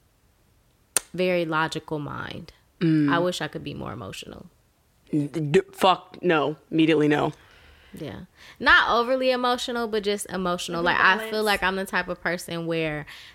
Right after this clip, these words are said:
Speaker 1: there's a lot of things that <clears throat>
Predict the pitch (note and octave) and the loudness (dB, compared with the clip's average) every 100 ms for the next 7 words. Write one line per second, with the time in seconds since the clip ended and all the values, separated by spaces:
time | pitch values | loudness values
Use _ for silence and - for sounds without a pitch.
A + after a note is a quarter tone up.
0 | - F#3 G3 F#3 E3+ E3+ E3+ - F#3 F3+ | -4 -2 0 0 2 2 0 -4 -4 -2
1 | F3 E3+ E3 E3+ - - - - - E3 | -2 -4 -8 -10 -18 -20 -20 -20 -6 -2
2 | D#3 C#3+ C#3 - - - - - | -2 -2 -6 -10 -18 -20 -12 -8